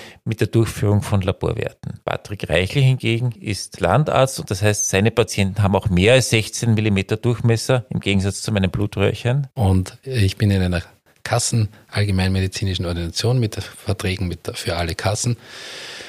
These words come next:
Speaker 2: Und für uns sind natürlich im täglichen Arbeit die Bestimmung von Laborwerten essentiell und ganz, ganz wichtig, aber kein zusätzlicher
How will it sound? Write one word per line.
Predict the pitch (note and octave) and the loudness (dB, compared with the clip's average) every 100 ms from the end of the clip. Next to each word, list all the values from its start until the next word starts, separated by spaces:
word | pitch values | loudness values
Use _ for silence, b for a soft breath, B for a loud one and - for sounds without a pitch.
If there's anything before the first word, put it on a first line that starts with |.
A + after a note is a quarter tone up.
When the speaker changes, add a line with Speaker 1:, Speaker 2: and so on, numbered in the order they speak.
| B B | B B
Speaker 2:
Und | - G#2+ G2 | 0 2 2
für | G#2 | 0
uns | A2 G#2+ | 2 2
sind | - G#2 - | 2 2 2
natürlich | F#2+ G#2 G2+ G2+ - F#2+ | 2 4 4 4 0 -2
im | A#2 G2 | -2 -2
täglichen | G2 G2 G#2 G2 G#2 | -2 -2 -2 -2 -2
Arbeit | F2 E2+ F2 E2+ - - | -2 -2 -2 -2 -8 -10
die | - | -6
Bestimmung | F#2 - F2+ F2 | -2 0 0 -2
von | F2+ | -2
Laborwerten | E2+ E2 F2+ F2 F2+ E2+ E2+ - F2+ F2 - | -2 -2 0 0 -2 -2 -4 -4 -6 -6 -4
essentiell | F#2+ - F#2+ F#2 - G#2 | -4 -2 -4 -4 -2 0
und | A2 G2+ | 0 -2
ganz, | F#2 F#2 | -2 -2
ganz | - F2 | -2 0
wichtig, | G2+ A2+ - G2+ - | 2 2 2 -2 -4
aber | - F2+ E2+ | -6 -2 -2
kein | - F2 E2 E2+ D2 | -2 -2 -2 -2 -4
zusätzlicher | F2 E2 D2+ - F2 D#2 D2+ | -6 -4 -6 -6 -6 -6 -8